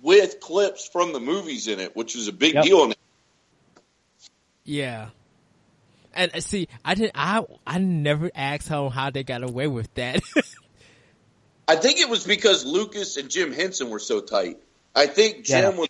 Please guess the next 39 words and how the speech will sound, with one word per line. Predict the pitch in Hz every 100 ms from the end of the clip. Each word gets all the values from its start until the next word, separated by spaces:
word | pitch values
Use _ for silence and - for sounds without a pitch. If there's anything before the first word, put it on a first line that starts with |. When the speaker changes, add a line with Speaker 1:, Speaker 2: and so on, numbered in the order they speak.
| -
Speaker 1:
probably | 170 160 156
like, | 143 131
"Hey, | - 156
man, | 139 135 135
do | 131
you |
mind | 180 190
if | 180 175
I |
do | 170 160
a | 147
Star | - 143 156
Wars | 160 160 139
riff | 147 180 175 - _ _ _
with | 139 151
this | 143 -
cartoon | 160 151 147 160 165
I'm | 165
doing?" | 165 180 190
But | 147
I, | 143
like, | 156 151 127
I | 165 180
remember, | 170 196 185
like, | 143 131 127 - _ _
the | 127 143
Indiana | 165 202 202 190
Jones | - 170 214 175
and | 156
the |
Star | 127 160 185 196
Wars | 151 -
thing | 147 147 131
was | 123 113
right | 143 151 -
in | 147 139
the |
opening | 139 160 151 135
credits. | - 147 185 - - -